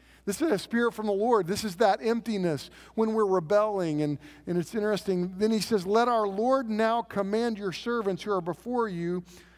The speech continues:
to seek out a man who is skillful at playing the lyre." But that's a little ukulele type instrument. And, um, he said, "And when a harmful spirit from God is upon you, he will play it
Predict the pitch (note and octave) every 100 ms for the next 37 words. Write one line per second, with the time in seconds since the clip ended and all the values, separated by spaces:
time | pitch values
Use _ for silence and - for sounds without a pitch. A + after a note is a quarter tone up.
0 | _ - F3+ - B3 A#3+ A3+ G3+ G#3 G#3+
1 | F#3 F#3 - - G#3+ G3+ G#3 G3 - F#3
2 | F#3+ G3 F3 E3 F3+ F#3+ F#3 C3 A2+ -
3 | _ _ _ _ _ _ - G#3 F#3 F#3
4 | F3+ F#3+ E3+ F#3 G3 F3+ G3 F#3+ F#3+ F#3+
5 | F3+ E3 E3+ E3+ G#3 F#3+ F#3 F#3+ F3+ E3
6 | - E3 D3 F3 F3 - D#3+ C#3+ A#2 -
7 | - - _ _ _ _ _ E3+ F3 F3+
8 | F3+ E3 D#3+ F3 - F3+ F3 - G#3 F#3+
9 | F3+ D3+ C#3+ _ _ _ _ - F3+ G#3
10 | G3 D#3+ F3+ B3 C4+ - G3 - A#3 A3+
11 | A#3 F#3+ F#3 F3 G3+ G3 F#3+ E3 - G3
12 | G3 F#3 D3 E3 D#3 - - G3 G3 E3+
13 | -